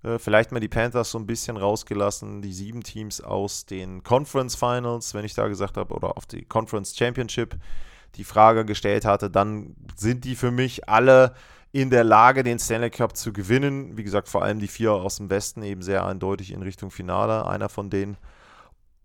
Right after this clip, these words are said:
Und da würd's mich auch nicht wundern, wenn's dann eines dieser sieben Teams wird. Florida eben da so ein bisschen ausgeklammert. Da muss man abwarten, wie nachhaltig dann wirklich dieser Run im letzten Jahr war. Ja, das waren jetzt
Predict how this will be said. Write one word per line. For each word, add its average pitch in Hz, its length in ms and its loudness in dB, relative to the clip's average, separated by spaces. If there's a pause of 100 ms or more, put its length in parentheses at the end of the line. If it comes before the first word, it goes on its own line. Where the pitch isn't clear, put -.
(120)
Und 120 300 6
da 107 140 6
würd's 107 220 0
mich 113 160 -8
auch 98 120 -8
nicht 98 140 -12
wundern, 92 340 -6
wenn's 90 220 -6
dann 90 160 -4
eines 92 480 -6
dieser 101 360 0
sieben 104 380 -8
Teams 113 480 -8
wird. 110 220 2
Florida 95 640 -2 (160)
eben 87 300 -10
da 90 160 0
so 90 140 -4
ein 85 120 -10 (200)
bisschen 110 520 0
ausgeklammert. 92 840 -6 (840)
Da 85 120 -6
muss 90 180 -8
man 92 120 -4
abwarten, 90 440 -2
wie 92 80 -8
nachhaltig 90 760 -6
dann 92 200 -8
wirklich 90 380 -8 (500)
dieser 120 240 8
Run 123 320 10
im 123 280 2
letzten 117 600 2
Jahr 107 300 8
war. 98 300 6 (1040)
Ja, 135 120 12
das 107 180 6
waren 147 180 6
jetzt - 420 2